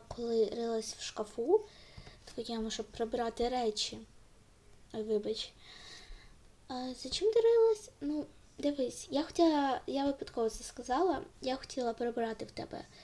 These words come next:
ем... в шкафу, щоб тобі було легше одягатись. А там я знайшла твій рюкзак, якого вранці там не було.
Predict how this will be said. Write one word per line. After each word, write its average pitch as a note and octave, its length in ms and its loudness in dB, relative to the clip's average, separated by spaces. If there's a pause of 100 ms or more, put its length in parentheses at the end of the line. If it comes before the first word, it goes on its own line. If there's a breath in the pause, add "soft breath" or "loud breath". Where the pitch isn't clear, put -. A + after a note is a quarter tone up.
(240 loud breath)
ем... G#3 720 -4 (1160 loud breath)
в - 40 -10
шкафу, - 500 4
щоб D4 220 0 (180)
тобі A3 180 -4
було E4+ 260 6
легше C#4 360 0
одягатись. C4 600 -6 (160)
А A#3+ 160 -4 (280)
там C#4+ 340 -2
я C4 200 -2
знайшла C4 600 -2 (160)
твій A#3+ 480 -8 (100)
рюкзак, - 680 -4 (340 loud breath)
якого C#4+ 380 6
вранці C4+ 400 2
там C#4 200 0
не C4+ 80 0
було. C#4 440 6